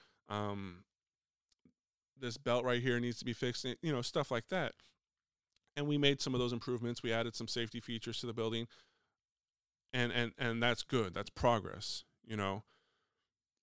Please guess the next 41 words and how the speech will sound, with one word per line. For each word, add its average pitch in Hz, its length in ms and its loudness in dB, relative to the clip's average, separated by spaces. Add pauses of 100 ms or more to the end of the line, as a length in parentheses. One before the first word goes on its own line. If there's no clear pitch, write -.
(720)
But 107 120 -2
I, - 20 2
I, 110 360 0
I 113 40 -6
just 113 200 -4
still 123 260 -2
felt - 280 -2
like 107 200 -2
we 110 100 -4
were 101 100 -2
hitting 120 240 -4
a 98 80 -6
wall. 107 440 0 (1080)
Well, 107 360 -4 (600)
you 139 80 -8
know, 120 100 -2
a 120 40 -4
few 156 220 -2
months 131 260 0
go 127 180 2
by 117 440 4 (260)
and, 107 240 -4 (260)
you 123 120 -12
know, 101 320 -4 (880)
"Hey, 143 200 0
well, 123 260 -2
what's," 131 260 -4
I'm 113 160 -4
following 120 400 0
up 117 200 -2
with 120 140 -4
management 113 380 -2
on 110 140 -2
this 120 280 2
or 107 80 -2
that. 120 360 2
And 113 140 -4
I, 110 300 0 (100)
I, 104 180 -2 (120)
I 110 140 0
don't, 113 180 -2